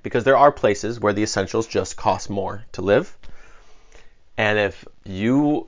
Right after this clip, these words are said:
cannot possibly make more income than that, that is not the right place for you to live, okay? And that's, that's a harsh reality. But I do believe everyone has the power to just generate more income, okay? But we can get into that in another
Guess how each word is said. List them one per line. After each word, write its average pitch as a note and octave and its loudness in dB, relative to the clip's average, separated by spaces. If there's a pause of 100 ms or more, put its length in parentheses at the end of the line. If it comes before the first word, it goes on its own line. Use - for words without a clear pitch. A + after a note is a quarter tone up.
cannot A#2 -2
possibly D3 2
make G#2+ 0
more A2+ 2
income G#2 -4 (920)
than F#2+ -2
that, G#2 4 (140)
that G#2 0
is G2+ -2
not G#2 2
the A2 -2
right G#2 0
place G2+ -4
for - -12
you F#2 -4
to F#2 -2
live, F2+ -8 (520)
okay? F#2 -4
And F#2 -4
that's, G2+ 0
that's A2 -2
a G2 0
harsh G#2+ -4
reality. F#2 -2 (720)
But - 8 (100)
I A2+ 6
do C3 4
believe B2+ 2
everyone G#2+ 2
has G2 -2
the G2 -8
power G#2 4
to G2+ -6
just - -6 (120)
generate G2 0
more F2 -6
income, - -12 (260)
okay? F#2+ -4
But G2 -4
we B2+ 0
can A#2+ -6
get G2+ 0
into F#2+ -6
that F2+ -4
in F2+ -6
another F2+ -6